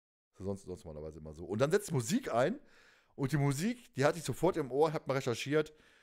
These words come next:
und ich war eigentlich ziemlich sicher, das ist Musik, die kommt auch in der Geisterbucht vor und genauso ist das. Also da haben wir dann auch hinterher,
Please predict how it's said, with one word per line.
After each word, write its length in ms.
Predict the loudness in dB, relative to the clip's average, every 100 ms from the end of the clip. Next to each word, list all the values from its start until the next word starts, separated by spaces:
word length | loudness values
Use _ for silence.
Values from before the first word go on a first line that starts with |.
| _
und 340 | -2 -2 -2 -10
ich 180 | -14 0
war 160 | 2 4
eigentlich 220 | 2 0
ziemlich 200 | -2 0
sicher, 200 | 2 2
das 160 | 0 -4
ist 40 |
Musik, 340 | -2 -2 -4 -4
die 60 |
kommt 140 | -2 0
auch 60 |
in 40 | 0
der 100 | 2
Geisterbucht 520 | 2 2 0 -2 -4
vor 220 | -2 0
und 240 | 0 -4 -10
genauso 320 | -4 -2 -2
ist 180 | -8 -16
das. 120 | -16
Also 200 | -8 -2
da 80 | -2
haben 120 | 0
wir 80 | -2
dann 100 | -2
auch 180 | -4 -4
hinterher, 480 | -8 -4 -2 -2